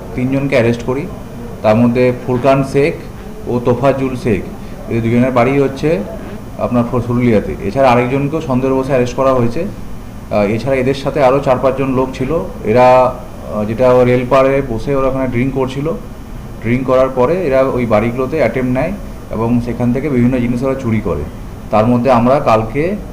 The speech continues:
কিছু জিনিস আমরা রিকভারি করতে পেরেছি এবং যেহেতু আমরা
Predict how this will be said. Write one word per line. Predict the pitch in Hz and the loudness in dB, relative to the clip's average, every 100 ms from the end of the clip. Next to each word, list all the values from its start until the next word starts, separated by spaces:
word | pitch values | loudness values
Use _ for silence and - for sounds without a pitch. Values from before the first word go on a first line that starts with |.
| - - | -14 -8
কিছু | 120 131 | -6 -4
জিনিস | 131 | -4
আমরা | 135 131 | -2 0
রিকভারি | 123 117 127 131 | 0 2 0 0
করতে | 131 113 139 | -2 -4 -2
পেরেছি | 135 127 127 208 - - - - - - - | 0 -2 -4 -8 -8 -12 -12 -12 -14 -14 -4
এবং | 104 117 123 123 120 113 104 98 - | 0 2 2 4 2 0 -4 -6 -4
যেহেতু | 120 131 | 0 2
আমরা | 123 120 123 123 120 | 4 4 4 4 2